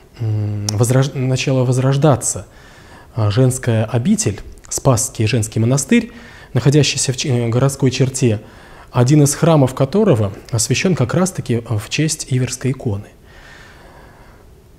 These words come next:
Однако хочу сразу заметить, что в этом году по благословению Высокопреосвященнейшего митрополита Анастасия,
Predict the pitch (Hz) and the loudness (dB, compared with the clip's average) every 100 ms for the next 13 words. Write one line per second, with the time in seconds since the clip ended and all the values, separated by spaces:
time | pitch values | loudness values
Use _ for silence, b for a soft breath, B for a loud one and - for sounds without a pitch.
0 | - - - - - 131 156 185 165 160 | -20 -20 -20 -10 2 6 8 6 4 2
1 | - 180 151 165 160 147 135 143 202 - | 4 4 4 4 4 4 4 4 4 2
2 | - - 139 135 131 131 123 139 156 131 | -2 0 4 6 4 2 4 4 4 4
3 | 123 143 214 208 - 143 131 120 117 - | 6 6 6 2 4 4 4 0 -2 0
4 | 127 127 135 123 113 107 107 - - 123 | 0 2 2 4 2 0 -2 -6 -8 -8
5 | 110 127 - 131 110 110 123 110 107 117 | -8 -6 -6 -4 -2 -4 -4 -4 -4 -4
6 | 123 123 120 113 - 196 196 - 101 | -4 -2 -2 -4 -4 -2 -2 -4 -8